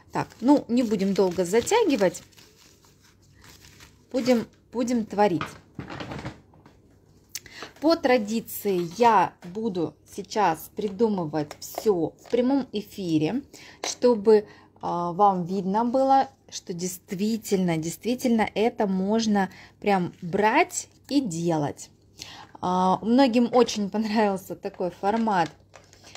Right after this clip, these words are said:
прямых эфиров, потому что, потому что видно, что, как, куда, откуда берутся идеи.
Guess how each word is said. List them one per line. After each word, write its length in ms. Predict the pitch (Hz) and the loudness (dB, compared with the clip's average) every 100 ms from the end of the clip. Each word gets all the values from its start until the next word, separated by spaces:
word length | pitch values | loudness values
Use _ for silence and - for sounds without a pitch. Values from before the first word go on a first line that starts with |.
| - | -8
прямых 380 | - 208 214 - | -2 0 0 -2
эфиров, 440 | 202 - 320 370 - | -6 2 4 4 2
потому 440 | 208 - 196 214 311 | -6 -6 -4 -2 -2
что, 440 | - 269 226 196 _ _ _ _ _ | -2 -2 -2 -4 _ _ _ _ _
потому 400 | - - 196 226 | -14 -8 -6 -6
что 320 | - - 202 - - - | -6 -2 -2 -4 -16 -20
видно, 720 | - 170 185 269 311 233 170 - | -16 -12 0 2 4 4 0 -4
что, 440 | - - 233 277 | -10 -4 0 0
как, 560 | 269 - 208 262 - - _ | 0 -2 0 0 -2 -20 _
куда, 500 | 202 170 196 226 247 | -10 -2 2 2 0
откуда 600 | - 185 - - 233 185 | -2 -10 -12 -12 -10 -10
берутся 560 | 165 180 202 - 190 | -8 -8 -8 -6 -6
идеи. 480 | 175 147 147 139 - | -4 -4 -2 -4 -6